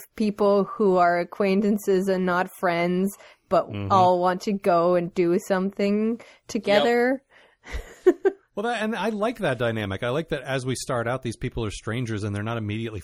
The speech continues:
Speaker 2: friends.
Speaker 1: Yeah,
Speaker 3: Yeah.
Speaker 1: that's, it's a good thing, but it's painful to watch when you know how much better it can be.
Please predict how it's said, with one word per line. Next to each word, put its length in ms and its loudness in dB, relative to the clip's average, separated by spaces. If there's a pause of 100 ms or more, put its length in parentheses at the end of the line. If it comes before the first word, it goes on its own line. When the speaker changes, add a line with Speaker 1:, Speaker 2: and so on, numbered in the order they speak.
(120)
Speaker 2:
friends. 440 -10
Speaker 1:
Yeah, 360 4
Speaker 3:
Yeah. 60 0
Speaker 1:
that's, 320 2
it's 220 -4
a 40 -2
good 320 -2
thing, 380 0
but 140 2
it's 180 -2
painful 560 0
to 80 2
watch 420 2
when 140 -4
you 100 -4
know 380 2
how 160 0
much 300 -6
better 280 0
it 140 -2
can 180 -4
be. 360 -6